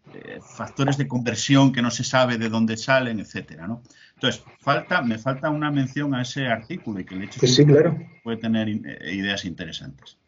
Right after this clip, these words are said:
Speaker 2: Sí, sí.
Speaker 1: Pero ya te digo, esto es, yo lo veo secundario, ¿no?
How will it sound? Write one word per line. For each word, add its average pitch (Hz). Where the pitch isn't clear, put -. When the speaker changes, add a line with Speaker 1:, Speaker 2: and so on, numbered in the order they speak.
Speaker 2:
Sí, -
sí. 147
Speaker 1:
Pero 120
ya 156
te 151
digo, 120
esto 139
es, -
yo 123
lo 147
veo 151
secundario, 92
¿no? 131